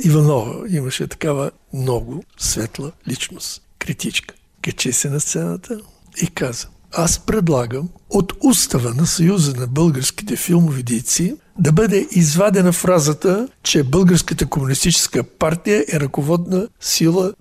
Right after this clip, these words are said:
на Съюза.“ Осемдесет и девета пролетта никой не знаеше, че на есен стената ще падне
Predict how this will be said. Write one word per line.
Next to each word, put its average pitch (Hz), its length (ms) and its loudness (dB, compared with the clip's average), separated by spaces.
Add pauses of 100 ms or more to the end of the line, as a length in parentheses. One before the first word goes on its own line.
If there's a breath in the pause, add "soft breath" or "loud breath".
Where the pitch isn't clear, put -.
на 156 280 0 (160)
Съюза.“ 127 480 -4 (300)
Осемдесет 131 600 -6
и 170 80 -2
девета 131 440 -2
пролетта 139 640 -2 (300)
никой 147 520 0
не 131 100 -4
знаеше, 135 460 -2
че 170 120 -2
на 120 120 -4
есен - 220 -2
стената - 440 -12
ще - 140 -10
падне 160 400 -2